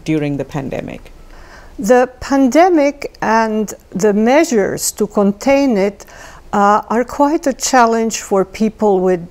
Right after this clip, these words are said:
Speaker 2: diabetes. The mainstone in treatment is physical activity and a healthy diet, and that might not be possible, uh, in the pandemic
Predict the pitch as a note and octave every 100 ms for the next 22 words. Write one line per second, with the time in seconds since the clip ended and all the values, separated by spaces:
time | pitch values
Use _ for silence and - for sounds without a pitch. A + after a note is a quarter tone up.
0 | - F#3+ F3 F3 E3+ G3 F#3+ E3+ E3 -
1 | - - - - - F#3+ A#3 A#3 B3 A#3+
2 | A#3 A#3+ B3 D#4+ F4+ F4+ E4+ D#4 - -
3 | B3+ A#3+ A#3+ A3 - - - - - -
4 | - G#3 G#3 G3+ - C#4 D#4+ E4 A3+ F#3+
5 | D#3+ F3 - - - A3 G3+ G3 - -
6 | - - - D4+ C#4 C4+ C4 A3 G#3 -
7 | - A#3+ A3 G#3+ - G3+ F#3 - - -
8 | - F#3+ G3 G3 - A3+ A3+ - G3+ F#3+
9 | F#3 F3 E3 E3 - - F#3+ G3+ B3+ C4+
10 | - A#3+ G#3+ G#3+ - A3 C4+ D4+ - -
11 | A#3 A3+ - A#3 G#3+ - G3+ F3+ F#3 F#3
12 | - - - - - F#3+ G3 - G3 G3
13 | G3+ F#3+ - G3+ F#3 G3 F#3+ F3+ - -